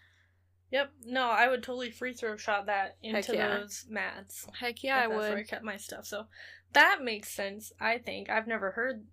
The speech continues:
Speaker 1: any other podcast talk about how they got there, but I think somebody probably just tossed them in there.
Speaker 2: That would make sense.
Speaker 1: So.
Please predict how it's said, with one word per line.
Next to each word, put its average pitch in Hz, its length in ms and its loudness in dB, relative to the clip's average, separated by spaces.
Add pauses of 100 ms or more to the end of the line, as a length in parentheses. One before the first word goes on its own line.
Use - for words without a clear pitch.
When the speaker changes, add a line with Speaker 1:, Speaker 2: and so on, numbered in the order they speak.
(100)
Speaker 1:
any 214 380 -8
other 190 220 -4
podcast 220 540 -2
talk 208 200 -4
about 202 220 -2
how 208 180 -2
they 202 360 -6 (160)
got 202 200 -6
there, 196 140 -6
but 202 140 0
I 226 180 10
think 202 320 -2
somebody 196 320 -4
probably 202 260 -2
just 196 200 -12
tossed 202 260 0
them 208 140 -14
in 208 120 -12
there. 214 280 -12
Speaker 2:
That 220 160 -4
would 202 140 -4
make 190 200 -8
sense. 220 380 -8
Speaker 1:
So. 214 320 -8